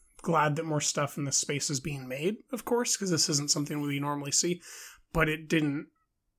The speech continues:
uh, look particularly good. It didn't seem particularly, uh, provoking or, uh, engaging. I, like, I'm just glad this content gets made, but it, it doesn't seem that, uh, interesting artistically to me. How about you?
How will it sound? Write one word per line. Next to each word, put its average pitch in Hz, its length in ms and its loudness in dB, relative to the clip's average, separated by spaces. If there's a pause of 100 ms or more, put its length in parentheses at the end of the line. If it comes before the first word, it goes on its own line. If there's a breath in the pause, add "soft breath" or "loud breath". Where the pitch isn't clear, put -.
(240)
uh, 139 400 2
look 170 240 0
particularly 190 600 4
good. 175 360 6
It 156 120 -4
didn't 156 240 -2
seem 139 540 -2
particularly, 143 920 -4
uh, 123 360 -6
provoking 175 680 2
or, 135 480 -8 (640 loud breath)
uh, 127 220 -4 (100)
engaging. 156 880 4 (200)
I, 147 240 -4
like, 160 160 2
I'm 151 100 6
just 151 160 4
glad 135 240 0
this 127 100 -4
content 170 400 -2
gets 190 160 -2
made, 202 240 -4
but 156 120 0
it, 143 160 -4
it 180 80 -2
doesn't 143 260 0
seem 131 320 0
that, 127 280 -6
uh, 127 340 -6 (280)
interesting 147 480 0
artistically 160 640 -6 (160)
to - 100 -4
me. - 220 -8 (420)
How 165 100 -8
about 139 120 -6
you? 131 120 -12